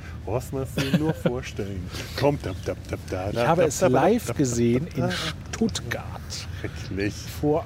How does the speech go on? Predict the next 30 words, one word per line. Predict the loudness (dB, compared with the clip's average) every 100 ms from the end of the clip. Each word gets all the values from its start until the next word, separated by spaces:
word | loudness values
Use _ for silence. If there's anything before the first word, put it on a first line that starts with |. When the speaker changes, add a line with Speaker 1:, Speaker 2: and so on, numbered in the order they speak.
| 0
Speaker 2:
einer | 2 0 0
Illion | 2 4 4 4 4 2 2 2
Jahre, | 4 4 2 0
ich | -2
glaub, | -4
vor | -2 0
zwanzig | 2 2 0
Speaker 1:
In, | 2
Speaker 2:
Jahren. | 2
Speaker 1:
in | 2
Stuttgart | -2 -2 4 4 4 4 4 4 2
auch | 2 0 -6
noch. | -8 -8 -4 -2
Speaker 2:
Mit | -2 0
Speaker 1:
Ich | 4
habe | 6 6
Speaker 2:
Klaus. | 6
Speaker 1:
Wolfgang | 6 6 4 2 2 2
Ambros | 0 0 2 0 0
live | 2 4 4 2
gesehen. | -2 2 2 2 -2 -8 2
In | 2 4 4
Werneck | 4 4 4 4 4 0 -8 -8 -8 -6
ist | -4 2
er | 2
aufgetreten. | 4 0 -2 -6 -4 -2
Speaker 2:
Wo | 0
ist | 4
das | 6
denn? | 4